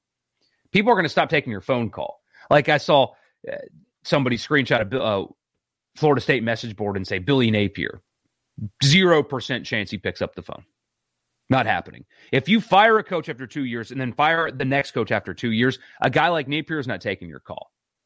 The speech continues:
And then what about Lane Kiffin? He's not taking your call either. Not if you do that. No, z-, there's a zero percent chance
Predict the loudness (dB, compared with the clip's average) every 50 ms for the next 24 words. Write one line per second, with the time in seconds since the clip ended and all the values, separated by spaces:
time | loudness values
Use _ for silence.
0 | _ _ _ _ _ 0 0 0 0 0 2 4 6 6 6 4 2 0 -4 -4
1 | -2 -4 -4 -4 -6 -10 -18 _ -8 -6 -4 -2 -2 -2 -2 -2 -2 -2 -4 -6
2 | -2 0 2 2 2 0 -2 -4 -6 -10 -16 -20 _ _ _ _ _ _ _ _
3 | _ _ _ _ _ _ 0 2 2 2 2 0 -2 -6 -6 -6 -4 -6 -6 -6
4 | -8 -12 -14 -16 _ _ _ _ _ _ _ -4 -2 0 0 0 -2 -2 0 2
5 | 2 2 0 -4 -4 0 2 2 2 2 0 0 2 2 2 2 2 0 -2 -4
6 | -4 -2 -2 -4 -2 -2 -2 0 0 0 -2 -6 -10